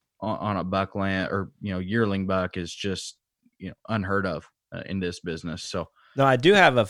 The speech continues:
Speaker 2: a follow-up question with that. And, and you had the extreme advantage to see thirty little lambs out of that buck already that really had a big play on your purchase. So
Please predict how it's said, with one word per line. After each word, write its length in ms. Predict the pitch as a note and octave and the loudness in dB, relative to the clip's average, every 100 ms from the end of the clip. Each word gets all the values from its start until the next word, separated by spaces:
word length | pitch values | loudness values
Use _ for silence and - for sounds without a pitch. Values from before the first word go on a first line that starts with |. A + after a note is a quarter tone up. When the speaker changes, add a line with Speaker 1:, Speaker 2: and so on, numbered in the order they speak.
| - | 0
Speaker 2:
a 80 | A2+ | -4
follow-up 500 | - D#3+ C#3+ B2 A#2 | 4 6 8 6 6
question 380 | C3 B2 - | 4 4 2
with 180 | A2 G2+ | 0 0
that. 320 | A#2+ A#2 G#2 | 4 4 4
And, 240 | G2+ F#2+ - _ _ _ - | 0 -2 -6 _ _ _ 0
and 380 | A#2+ G#2+ F#2+ - _ _ _ _ _ _ _ | 2 2 -4 -10 _ _ _ _ _ _ _
you 200 | C#3 G#3+ | 2 4
had 280 | F#3 D#3 B2 | 6 6 6
the 120 | A#2+ | 2
extreme 640 | G#2+ - - D#3 F3+ F3+ | 2 0 -2 2 4 4
advantage 640 | C#3+ A2 B2 B2+ A2+ G2 - | 2 2 4 6 4 0 -2
to 160 | - | -2
see 240 | A2 - B2+ | 0 2 2
thirty 640 | - C3+ C#3 C3 A#2+ G#2 _ _ _ _ _ _ _ | 2 2 4 4 0 -2 _ _ _ _ _ _ _
little 380 | C3+ A#2+ C3+ C#3+ | -2 4 6 6
lambs 580 | C3+ B2+ A2 F#2+ F#2+ - - - | 6 6 4 0 -4 -8 -10 0
out 240 | A#2 B2 | 4 4
of 120 | G#2 | 4
that 200 | G#2+ G2 | 2 2
buck 260 | G#2+ G#2 - | 2 0 0
already 460 | G2+ G2 G#2 G2 | 0 2 2 2
that 440 | F2 G2 G2+ F#2+ - _ _ _ _ _ _ _ _ _ _ _ | 0 4 4 4 -2 _ _ _ _ _ _ _ _ _ _ _
really 480 | A#2 C3+ C3 A#2 G#2+ | 4 8 8 6 4
had 280 | - A#2 G#2 | 4 4 6
a 40 | |
big 260 | G2+ G#2+ - | 4 0 2
play 260 | - B2 | 4 6
on 140 | G#2+ G2+ | 4 2
your 100 | F#2+ | -2
purchase. 480 | - A2+ - F2+ - | 0 0 0 -4 0
So 360 | - A#2 G#2 | 8 8 8